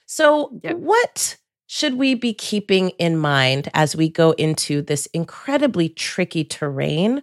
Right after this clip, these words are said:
Speaker 1: especially as it relates to how we both play politics, but how we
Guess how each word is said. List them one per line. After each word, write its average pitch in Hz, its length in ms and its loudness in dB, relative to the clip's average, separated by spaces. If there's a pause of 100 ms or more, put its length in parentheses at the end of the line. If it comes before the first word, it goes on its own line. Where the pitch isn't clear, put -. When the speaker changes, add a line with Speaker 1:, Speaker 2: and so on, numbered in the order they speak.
(560)
Speaker 1:
especially 330 640 0
as 247 160 2
it 208 80 0
relates 170 480 2
to 165 580 0
how 240 520 2
we 202 160 -4
both 185 360 0
play 208 200 2
politics, 214 760 -2 (360)
but 180 80 0
how 202 220 2
we 190 380 -4